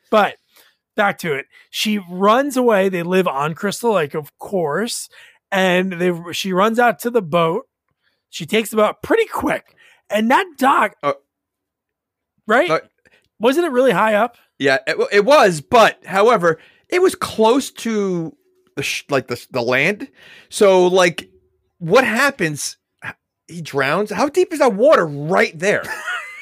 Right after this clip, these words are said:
Speaker 2: Right? I mean, that's first of all. But, okay. So before we even get there, so they live on Crystal Lake,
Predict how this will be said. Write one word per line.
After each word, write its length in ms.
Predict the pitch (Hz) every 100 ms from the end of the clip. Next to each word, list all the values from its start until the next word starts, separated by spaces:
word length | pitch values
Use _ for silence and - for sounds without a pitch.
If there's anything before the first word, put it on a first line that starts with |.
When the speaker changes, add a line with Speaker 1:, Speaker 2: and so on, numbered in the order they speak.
| - -
Speaker 2:
Right? 240 | 165 214
I 100 | 208
mean, 120 | 214 254
that's 160 | 277
first 260 | 254 247 -
of 80 | 147
all. 80 |
But, 160 | 143 -
okay. 200 | - 160 - - _ _
So 160 | -
before 240 | 226 330 381
we 40 |
even 220 | 359 262 180
get 200 | 190 180
there, 120 | 123
so 180 | 202 185
they 240 | 170 311
live 320 | 311 330 302
on 100 | 254
Crystal 460 | - 208 - 185 151
Lake, 380 | 147 107 -